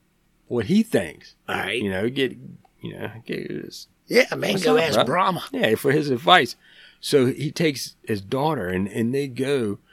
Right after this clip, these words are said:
Speaker 1: to a land called Brahma Loka. This is where Brahma lives. It is a different plane of existence, really.
Speaker 2: Okay.
Speaker 1: So they get there. When they get there, Brahma's listening to a live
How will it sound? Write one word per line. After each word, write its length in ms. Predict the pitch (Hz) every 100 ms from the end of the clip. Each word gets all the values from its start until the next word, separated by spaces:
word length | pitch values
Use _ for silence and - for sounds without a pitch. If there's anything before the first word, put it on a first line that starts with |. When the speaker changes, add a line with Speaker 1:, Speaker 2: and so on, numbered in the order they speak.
| _ _ _
Speaker 1:
to 180 | - 113
a 40 | 104
land 360 | 110 135 123
called 280 | 104 98 90
Brahma 340 | 101 117 117 104
Loka. 420 | 110 143 104 - _ _ _ _ _ _ _ -
This 120 | 104
is 60 | 104
where 140 | 104
Brahma 360 | 95 107 104 95
lives. 560 | 98 151 131 80 - - _ - - _ _ -
It 180 | 117 -
is 220 | - 131 127
a 40 |
different 380 | 139 180 147 104
plane 280 | 120 120 113
of 100 | 95
existence, 720 | 87 87 95 - 78 - -
really. 280 | 82 76 - _ _ -
Speaker 2:
Okay. 300 | 98 - -
Speaker 1:
So 200 | - 110
they 160 | 107 104 -
get 260 | 196 -
there. 340 | - 104 90 85 _ _ _ _ -
When 120 | 107
they 80 | 110
get 220 | 127 156
there, 180 | 147 110
Brahma's 500 | 95 117 147 160 120
listening 480 | 120 120 120 107 101
to 220 | - 110
a 40 | 95
live 680 | 92 104 123 131 123 113